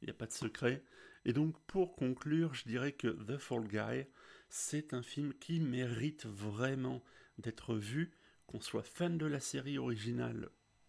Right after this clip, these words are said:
ou simplement amateur de films d'action. On y retrouvera ses petits. Il y a un vrai mélange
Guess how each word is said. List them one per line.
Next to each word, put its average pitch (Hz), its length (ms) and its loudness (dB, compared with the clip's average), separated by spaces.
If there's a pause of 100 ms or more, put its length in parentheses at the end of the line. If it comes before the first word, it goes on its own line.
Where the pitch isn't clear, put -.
ou 170 200 2
simplement 147 580 -2
amateur 120 360 -2
de 110 80 -4
films 110 200 -2
d'action. 113 400 -2 (680)
On 160 240 6
y 156 80 4
retrouvera 123 460 -6
ses - 180 -6
petits. - 400 -2
Il 107 80 -6
y 113 40 -4
a 113 60 -2
un 110 100 2
vrai 110 240 0
mélange 131 500 0